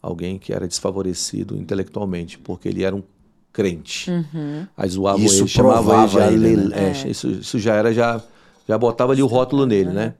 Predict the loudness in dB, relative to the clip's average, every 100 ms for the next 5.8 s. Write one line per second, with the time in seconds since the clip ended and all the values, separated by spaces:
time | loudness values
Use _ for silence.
0 | _ -20 -8 0 2 2 2 0 0 2
1 | 2 2 2 2 0 -2 -4 -6 -6 -4
2 | -4 -4 -2 -2 -4 -6 -8 -10 -10 -12
3 | -14 _ _ -4 -2 -4 0 0 0 -2
4 | -6 -10 _ _ _ _ _ _ _ _
5 | -4 0 2 2 2 2 -2